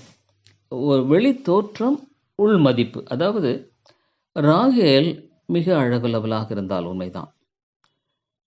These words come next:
ஆனாலும் கூட அந்த அழகை விட லேயா இந்த சந்ததிக்கு,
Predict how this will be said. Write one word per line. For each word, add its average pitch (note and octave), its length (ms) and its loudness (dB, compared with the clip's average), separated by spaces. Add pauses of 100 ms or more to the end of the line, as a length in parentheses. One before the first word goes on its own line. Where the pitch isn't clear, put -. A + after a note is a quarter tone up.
(180)
ஆனாலும் C#3 440 0
கூட C3+ 500 0
அந்த A#2 600 -2 (180)
அழகை E3 500 -2
விட A#2+ 460 -4 (600)
லேயா C#3 760 2 (1400)
இந்த D3 280 4 (1700)
சந்ததிக்கு, F3+ 840 2